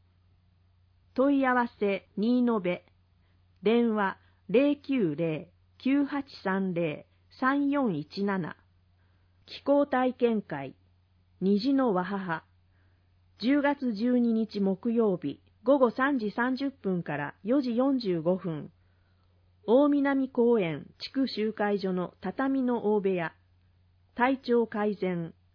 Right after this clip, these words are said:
健康増進に。七歳以上から。ゆったりとした服で、飲酒後は不可です。問い合わせ、金。電話、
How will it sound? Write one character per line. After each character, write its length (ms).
健 280
康 200
増 220
進 340
に。 180
七 280
歳 300
以 40
上 240
か 160
ら。 140
ゆ 120
っ 40
た 240
り 100
と 160
し 100
た 120
服 300
で、 200
飲 220
酒 200
後 180
は 240
不 120
可 160
で 180
す。 40
問 220
い 80
合 80
わ 120
せ、 260
金。 360
電 340
話、 220